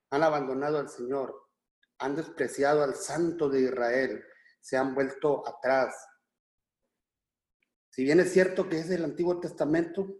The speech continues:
es una palabra fuerte, directa, encaja perfectamente en nuestra época actual. Por todo lo que hemos vivido en los últimos tiempos, en estas últimas cinco generaciones, Señor, tanta gente alejada de ti,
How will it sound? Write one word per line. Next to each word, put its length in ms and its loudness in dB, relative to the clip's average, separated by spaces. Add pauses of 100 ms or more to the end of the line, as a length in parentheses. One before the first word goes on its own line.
(340)
es 120 -18
una 180 0
palabra 360 -2
fuerte, 600 0
directa, 760 0 (420)
encaja 520 0
perfectamente 1160 -2
en 80 -2
nuestra 280 -2
época 400 -10
actual. 340 -4 (840)
Por 280 2
todo 380 8
lo 160 0
que 140 2
hemos 200 0
vivido 320 -2
en 60 0
los 100 -4
últimos 540 -6
tiempos, 760 -6 (640)
en 140 2
estas 300 0
últimas 420 -2
cinco 400 0
generaciones, 680 -2
Señor, 420 -4 (480)
tanta 360 -2
gente 360 2
alejada 440 4
de 140 2
ti, 420 -10